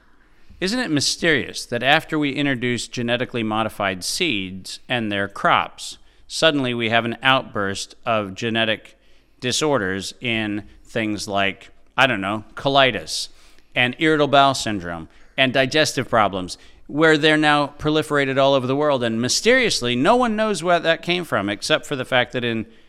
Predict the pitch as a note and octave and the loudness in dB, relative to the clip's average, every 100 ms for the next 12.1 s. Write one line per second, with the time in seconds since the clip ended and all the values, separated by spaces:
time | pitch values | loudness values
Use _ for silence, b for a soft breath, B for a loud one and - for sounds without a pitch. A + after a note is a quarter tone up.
0 | b b C3+ C#3+ C#3+ A#2+ A2 - E3+ A2 | b b 2 2 2 -2 0 2 2 2
1 | A2+ A#2 A#2 C3 B2+ A#2+ F#2+ - - A3 | -4 -4 0 2 2 -2 -6 -10 0 4
2 | B3 D3+ G2 - - - B2+ B2 A2+ A#2 | 4 4 -2 -4 -8 -8 -4 0 0 0
3 | D#3+ E3 - F#2+ F#2+ G2+ A#2+ C3+ A#2+ G#2 | 0 0 0 -4 -4 -6 -8 -4 -4 -6
4 | - b b b B2 C3 - D3+ C#3 C3 | -12 b b b -4 -2 0 0 -2 -4
5 | B2+ A2+ A#2 G#2 G#2+ - B2 A#2+ - G2 | -4 -2 -2 -2 -4 4 4 4 -4 -8
6 | F2 _ _ _ _ - - C3+ - A#2 | -10 _ _ _ _ -6 2 4 2 -6
7 | - A2+ G#2 - A2+ G#2+ G2+ B2+ C3 - | 0 -2 -2 -4 -4 -4 0 4 4 2
8 | - b b D#3+ - D3 B2+ A2+ G#2 G#2 | -12 b b -6 -2 0 0 2 2 0
9 | - B B B2+ A#2+ A2+ - A2 G#2+ G#2 | -4 B B -4 -2 -4 -4 -2 -2 -4
10 | G2+ G2 F#2+ B2+ D3+ - F2+ - b b | -4 -4 -4 -2 -4 -4 -10 -18 b b
11 | - - F#3 F3 D3+ C#3 D3+ D3+ D3 D#3+ | -2 0 -2 0 0 -2 -4 -4 -4 -4
12 | D#3 | -6